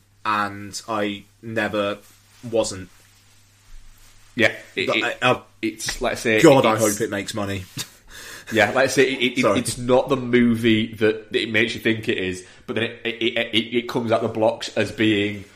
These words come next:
Speaker 2: an actual better movie than you expect it to be, and it, it, it's not, it's not outright fucking,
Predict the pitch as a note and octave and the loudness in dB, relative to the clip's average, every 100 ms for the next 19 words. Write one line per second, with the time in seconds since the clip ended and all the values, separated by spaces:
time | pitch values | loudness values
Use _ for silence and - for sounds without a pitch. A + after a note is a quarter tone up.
0 | - - _ _ - G#2+ G#2+ A#2 - A#2+ | -20 -20 _ _ -2 4 4 4 0 -6
1 | G2+ - A#2 A2+ - A#2 G#2+ G2 G2+ G2 | -8 2 4 4 2 -2 -2 -2 -4 -4
2 | G2 G2+ - G2 - - - G#2+ F#2+ F#2 | -4 -4 -4 -6 -6 -8 -6 -4 -2 -4
3 | F#2 - - _ B2 B2+ A#2 G#2 G2 - | -6 -14 -20 _ 0 2 2 -4 -14 -6
4 | A#2+ - A#2 - - - C3 - A#2+ A#2 | -6 -2 -4 -4 -6 -4 -4 -6 -10 -2
5 | A#2+ A#2 G#2 - - _ _ _ _ _ | 2 2 0 -8 -20 _ _ _ _ _
6 | _ - B2+ - A#2 A#2 A#2+ - - - | _ -6 -6 -8 -4 0 0 0 -8 -20
7 | - _ _ _ _ _ _ _ _ A#2 | -20 _ _ _ _ _ _ _ _ 2
8 | A#2 A#2 G#2+ A2 G#2+ G#2 - - A2 - | 2 0 -4 0 0 -2 -8 -10 -10 -6
9 | A2 G2 G2 G2 | -6 -6 -12 -16